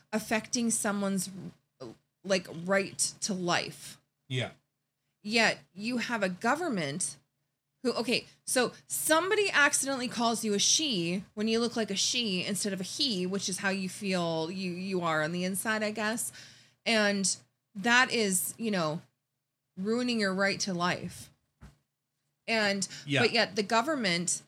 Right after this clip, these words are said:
Speaker 1: can <laughs> quite literally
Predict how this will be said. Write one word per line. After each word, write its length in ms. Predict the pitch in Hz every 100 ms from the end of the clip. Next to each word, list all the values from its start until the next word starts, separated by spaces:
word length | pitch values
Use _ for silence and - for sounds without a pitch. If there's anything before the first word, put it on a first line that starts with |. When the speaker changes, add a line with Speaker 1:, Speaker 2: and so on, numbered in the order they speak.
| _ -
Speaker 1:
can 520 | - 226 208 202 180 - _ -
<laughs> 360 | - 226 202 - _ _ _ -
quite 320 | 262 180 233
literally 720 | 294 - 330 269 190 151